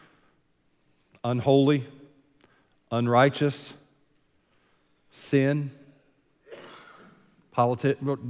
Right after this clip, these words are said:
you get right? We think everything that's not right is crooked.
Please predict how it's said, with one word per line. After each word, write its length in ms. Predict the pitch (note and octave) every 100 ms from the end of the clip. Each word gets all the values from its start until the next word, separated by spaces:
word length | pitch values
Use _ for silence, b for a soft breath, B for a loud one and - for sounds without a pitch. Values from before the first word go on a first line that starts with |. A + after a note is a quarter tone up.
| G#2+
you 140 | C3+ B2+
get 240 | C3+ B2+
right? 240 | B2+ C3 - b b b b
We 140 | C#3+
think 560 | C3+ - G3 D#3 A2+ - - - _ _ _ _ _ _ _ _ _ _ _ _ _ _ -
everything 500 | D#3+ G#3+ G#3+ G#3 F#3+
that's 240 | D#3 -
not 400 | C3+ C#3+ D3 C#3+ -
right 560 | A#2 B2 G#2+ - - - - _ _ _ _ _ _ _ _ _ _ _ _ -
is 80 | A#2+
crooked. 360 | - F#3 E3